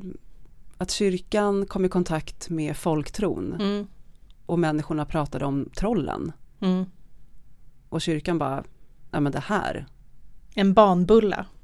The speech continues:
Speaker 1: Precis.
Speaker 2: Mm.
Speaker 1: Hit, men inte längre.
Speaker 2: Mm.
Speaker 1: Här kommer inte trollen in. Och trollen skyr kyrkan. Liksom
Speaker 2: Mm.
Speaker 1: är förskjutna, men också, ehm,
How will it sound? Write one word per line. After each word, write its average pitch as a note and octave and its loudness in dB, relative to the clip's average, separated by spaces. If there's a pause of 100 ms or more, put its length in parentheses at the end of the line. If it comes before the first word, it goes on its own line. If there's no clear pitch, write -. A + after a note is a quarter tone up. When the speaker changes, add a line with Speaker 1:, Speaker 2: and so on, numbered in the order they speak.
(160)
Speaker 1:
Precis. F#3 4
Speaker 2:
Mm. G3+ 2 (340)
Speaker 1:
Hit, A#3 2
men F#3 4
inte D3+ 4
längre. D3 0
Speaker 2:
Mm. G3 0 (340)
Speaker 1:
Här G3+ 2
kommer F3 0
inte C#3+ -2
trollen E3 2
in. - -6 (1160)
Och F3+ 0
trollen D3+ 2
skyr A#3+ 0 (920)
kyrkan. C#3 -2 (1040)
Liksom F#3 2
Speaker 2:
Mm. C#3 -2 (120)
Speaker 1:
är F3+ 6
förskjutna, G3 0 (200)
men E3+ 0
också, D3+ 0 (680)
ehm, D3 -2